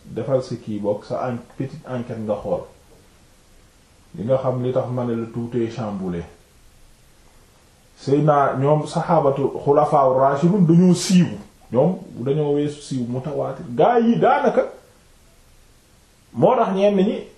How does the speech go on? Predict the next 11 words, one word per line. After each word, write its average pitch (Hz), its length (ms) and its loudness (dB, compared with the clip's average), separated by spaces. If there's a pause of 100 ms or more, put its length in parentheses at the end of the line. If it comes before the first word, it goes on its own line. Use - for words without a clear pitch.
(100)
eh, - 440 -12
nekkub 196 400 2
jullit 196 260 2
te 208 60 2
xamoo 185 360 4
leen 156 180 2
sax 185 220 -4
lu 165 120 2
bizarre 147 420 2
lay 127 120 0
doon. - 220 -8